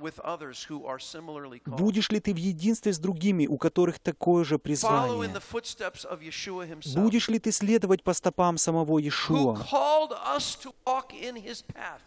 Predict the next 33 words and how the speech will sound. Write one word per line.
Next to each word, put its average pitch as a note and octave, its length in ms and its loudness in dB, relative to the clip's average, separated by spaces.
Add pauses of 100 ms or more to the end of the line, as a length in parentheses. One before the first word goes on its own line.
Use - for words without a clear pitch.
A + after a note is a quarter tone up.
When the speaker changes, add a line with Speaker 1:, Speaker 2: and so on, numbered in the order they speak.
Speaker 2:
который F#3+ 440 4
призвал F#3 640 2
нас D#3 300 0
идти D3+ 300 -8
его C3+ 260 2
путём? A#2+ 420 0
Speaker 1:
And A2+ 180 -14
he C3+ 60 -16
said, C3 460 -14 (720)
Speaker 2:
И B2+ 100 4
он C3+ 200 4
сказал, D3 440 0
Speaker 1:
"If G#2 220 -8
you D3+ 180 -14
will A#2+ 140 -16 (120)
follow C3 320 -8
me, G#2 280 -18 (140)
Speaker 2:
Если D3 440 0
вы F3 140 -2
последуете E3 640 0
за D3 140 -2
мной, A#2 340 0
Speaker 1:
take F3 240 -6
up D3+ 160 -4 (720)
the C3 80 -10
cross, D3+ 680 -4
which C#3+ 240 -12
means D3 340 -14
the B2+ 100 -12
sacrifice C3+ 800 -8
of A2+ 120 -12
your A#2 120 -12
life, G#2+ 260 -14